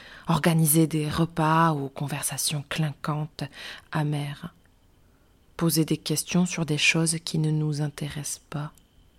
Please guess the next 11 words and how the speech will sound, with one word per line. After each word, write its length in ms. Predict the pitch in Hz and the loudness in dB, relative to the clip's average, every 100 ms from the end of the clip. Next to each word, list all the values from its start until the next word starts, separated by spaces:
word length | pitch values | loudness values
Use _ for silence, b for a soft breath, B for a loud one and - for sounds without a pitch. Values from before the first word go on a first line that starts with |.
| _ b b b | _ b b b
Acquiescer 640 | 170 165 - 175 160 - 196 | 0 2 0 2 4 8 8
aux 120 | 180 | 8
réponses 680 | 156 160 - 170 180 - 160 | 6 2 2 4 4 2 -6
qui 160 | - 165 | -2 0
nous 160 | 156 | 2
laissent 420 | 151 156 165 - 156 | 2 0 -2 -4 -6
froid. 580 | - 156 156 143 151 - _ _ _ _ _ _ _ _ _ _ | -8 -12 -8 -8 -8 -12 _ _ _ _ _ _ _ _ _ _
Traînailler 580 | - - 160 151 143 156 | -4 0 2 0 -2 -2
dans 180 | 147 143 | -2 -4
les 140 | 143 | -4
bars, 520 | 139 143 160 214 - | -6 -8 -8 -10 -14